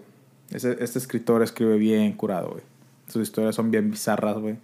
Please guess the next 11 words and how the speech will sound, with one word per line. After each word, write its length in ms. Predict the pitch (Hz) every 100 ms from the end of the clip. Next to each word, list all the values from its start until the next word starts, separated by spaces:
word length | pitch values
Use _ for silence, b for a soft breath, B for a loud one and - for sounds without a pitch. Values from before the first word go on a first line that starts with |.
| B B B B
Y 180 | 113 104
es 160 | 104
un 120 | 113 107
tema, 440 | - 107 107 110
es 140 | 110
una 160 | 123 120
temática 600 | 117 110 107 - 117 117
que 120 | -
no 580 | 98 104 107 107 107 101 - _ _ _ _ _
terminen 460 | 113 101 104 101 95
bien 220 | 95 85